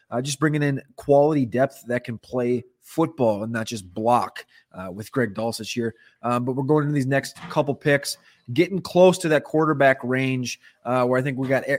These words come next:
um, Atlanta's gonna come back around. I think we're gonna get a little bit of, uh, Seattle action. Again, I think they've had a few picks here. Um, but obviously, we have the, the,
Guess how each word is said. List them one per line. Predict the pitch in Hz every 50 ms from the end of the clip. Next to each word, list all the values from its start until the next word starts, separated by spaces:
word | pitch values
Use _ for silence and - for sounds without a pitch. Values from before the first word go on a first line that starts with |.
| - -
um, | - 123 120 117 120 123 - -
Atlanta's | 120 127 123 139 143 151 156 147 135
gonna | 156 147
come | 135 - 156 139
back | 139 139 139 -
around. | 135 123 127 127 131 131 127 131 131 127 123 -
I | -
think | 120 135 123
we're | 131 131
gonna | 127 127 123
get | 120 113 127 123 120
a |
little | 117 120 123 123 127
bit | 113 123 123
of, | 117 117 107 113
uh, | 107 95
Seattle | - - - 135 131 123 127 135 143 135 131
action. | 131 127 127 - - - 135 131 123 - -
Again, | 104 101 107 120 127 127 127
I | 127
think | 120 - 123 -
they've | - 120
had | 117 127 120
a | 123
few | - - 127 120
picks | - 127 123 -
here. | - 123 127 127 123 120 - _ _ _ _ -
Um, | 113 117 117 117 117 117 117 _ _ _ _ _ - - - _ _ _ _ _ _ - -
but | 135
obviously, | 143 139 143
we | 143 147
have | 147 139 131
the, | 127 123 - - -
the, | 131 123